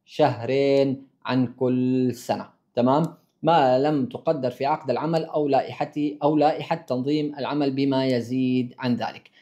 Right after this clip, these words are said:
زي مثلًا يجي يقول لك: "أنا ما حاعطيك بدل سكن، أنا حاعطيك سكن جاهز"، أو "ما حاعطيك بدل مواصلات، أنا حاعطيك سيارة".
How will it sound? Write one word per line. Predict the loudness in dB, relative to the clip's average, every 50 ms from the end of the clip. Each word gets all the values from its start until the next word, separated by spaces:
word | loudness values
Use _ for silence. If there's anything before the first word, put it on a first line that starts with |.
| _ _ _
زي | 0 2 4 4
مثلًا | 4 2 2 2 0 2
يجي | 0 0 -2 -2
يقول | -2 -2 -2
لك: | -2 -2
"أنا | -2 -2
ما | -2 -2 -2
حاعطيك | -4 -6 -6 -8 -12 -8 -4
بدل | -4 -2 -2 -4
سكن، | -6 -4 -4 -2 -4 -4 -6 -10 _ _ _ _ _ _ _ -4 -2
أنا | -2
حاعطيك | 0 0 -2 -2 -2 0 0 0 -2 -4 -2
سكن | -2 -2 0 0 0 -2
جاهز"، | 0 0 0 0 0 -4 -10 -18 -20 -20 _ _ _ _ _ _ 0
أو | 2 2 2 2
"ما | 0 -2
حاعطيك | -2 -4 -4 -4 -8 -4 -4
بدل | -2 0 2 2
مواصلات، | 2 0 -2 -4 -2 0 2 2 2 0
أنا | -4 -8 -6
حاعطيك | -4 -4 -6 -4 -4 -6 -6 -6 -4
سيارة". | -2 0 4 4 4 2 0 -4 -10